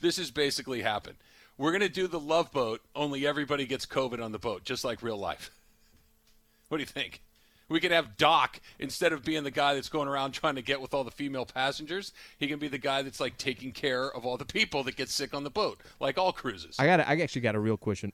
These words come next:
Speaker 2: real question for you. Will you go back to cruises in a couple years?
Speaker 1: I wasn't on a cruise to start, so
Speaker 2: Yeah,
Speaker 1: I'm the
Speaker 2: I
Speaker 1: wrong
Speaker 2: was
Speaker 1: guy to
Speaker 2: never,
Speaker 1: ask.
Speaker 2: I was never a cruise guy myself.
Speaker 1: Put it to you this way: it's basically a floating buffet, and you'd have to pull a knife on me to get me to
Speaker 2: No,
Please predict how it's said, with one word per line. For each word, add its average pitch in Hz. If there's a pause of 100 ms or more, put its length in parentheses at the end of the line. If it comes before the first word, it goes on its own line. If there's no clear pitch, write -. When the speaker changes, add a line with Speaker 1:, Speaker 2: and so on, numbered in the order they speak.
Speaker 2:
real 127
question 107
for 110
you. 107
Will 113
you 190
go 233
back 156
to 139
cruises 147
in 147
a -
couple 143
years? 151
Speaker 1:
I 139
wasn't 135
on 127
a 117
cruise 160
to -
start, 123
so 120
Speaker 2:
Yeah, 120
Speaker 1:
I'm 127
the 127
Speaker 2:
I 131
Speaker 1:
wrong 147
Speaker 2:
was 151
Speaker 1:
guy 127
to 135
Speaker 2:
never, 131
Speaker 1:
ask. 90
Speaker 2:
I 131
was 135
never 117
a 107
cruise 110
guy 104
myself. 98 (200)
Speaker 1:
Put 247
it 226
to 226
you 190
this 180
way: 147
it's 135
basically 196
a 139
floating 165
buffet, 143
and 135
you'd 143
have 139
to -
pull 135
a 113
knife 120
on 104
me 101
to 98
get 101
me -
to 123
Speaker 2:
No, 104